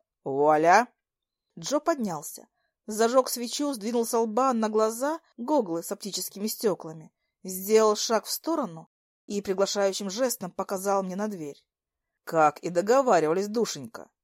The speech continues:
ты стоишь на стрёме, а я пока смотрю вещи Олсона. Как только услышишь какой-то звук, тут же предупреди меня и беги обратно в свою каюту.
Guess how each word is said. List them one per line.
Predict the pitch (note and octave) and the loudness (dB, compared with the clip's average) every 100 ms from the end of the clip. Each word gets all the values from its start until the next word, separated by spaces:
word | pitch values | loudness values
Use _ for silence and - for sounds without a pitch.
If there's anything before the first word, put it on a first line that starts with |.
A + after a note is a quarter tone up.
| _ | _
ты | E3 D#3+ | -2 -2
стоишь | - D3+ D#3 B3+ - | -2 -2 -2 -2 -6
на | D#3+ E3+ | -4 -4
стрёме, | - E3+ C#3+ C3+ C#3+ _ _ _ _ _ | -4 -4 -4 -6 -18 _ _ _ _ _
а | C3+ | -4
я | E3 F#3+ | 0 0
пока | F3+ D#3 E3 | -2 0 -2
смотрю | - F#3 F3 F#3+ E3 | -2 -4 -2 0 0
вещи | F#3 D#3+ - D#3+ - | -2 -2 -4 -2 4
Олсона. | G3+ C#3+ - B2 G#2+ - _ _ _ - | 4 4 -4 -14 -18 -20 _ _ _ -2
Как | F#3+ - | -2 0
только | - G3+ F#3 F#3+ | 4 4 4 -2
услышишь | F#3+ - A#3 G3 | -4 -8 -8 -8
какой-то | - G3+ G#3 F#3 F3+ | -8 -2 0 2 -2
звук, | F3+ A3+ A#3 - - _ _ _ _ | -2 -2 -4 -4 -16 _ _ _ _
тут | G#3 G#3+ F#3 | 0 2 2
же | E3+ | -2
предупреди | F#3 F3+ G3 F#3 G#3 | -4 -4 -4 -4 -6
меня | F3 F3+ F#3+ E3+ | -6 -6 -2 -2
и | D#3 | -2
беги | D#3 D#3+ D3+ F#3 | -2 -6 0 0
обратно | F#3 D3 D3 E3 | 2 2 0 -4
в | - | -6
свою | E3 D3+ | -2 -2
каюту. | - G3 G3 C3+ - - | 0 0 0 -4 -6 -20